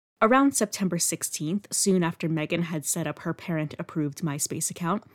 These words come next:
she got a friend request from a boy named Josh Evans. When Megan asked her parents if she could accept the request,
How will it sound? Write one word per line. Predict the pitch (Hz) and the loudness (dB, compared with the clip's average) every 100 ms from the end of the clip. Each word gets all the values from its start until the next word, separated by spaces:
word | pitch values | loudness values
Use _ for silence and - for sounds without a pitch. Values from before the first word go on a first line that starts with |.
| _ _ - | _ _ -2
she | - | 2
got | 233 277 | 4 4
a | |
friend | 269 185 160 | 2 0 0
request | 165 165 147 - - | -2 -6 -6 -6 -2
from | 180 180 | 0 0
a | |
boy | 175 147 151 | 0 0 0
named | 156 151 151 - | -2 -2 -4 -4
Josh | - 143 - - | -6 -6 -4 -4
Evans. | 185 127 - - - - _ _ _ _ - | -4 -6 -6 -4 -4 -4 _ _ _ _ 4
When | 220 214 | 8 10
Megan | 226 285 254 | 8 6 4
asked | 185 180 - | 2 0 -4
her | 175 | -6
parents | - 233 185 160 - | -2 0 2 0 -2
if | 170 | -4
she | - | -4
could | 170 160 | -4 -4
accept | - - 151 | -2 -4 -4
the | - | -8
request, | 151 - 208 165 - - | -12 -4 -2 0 0 0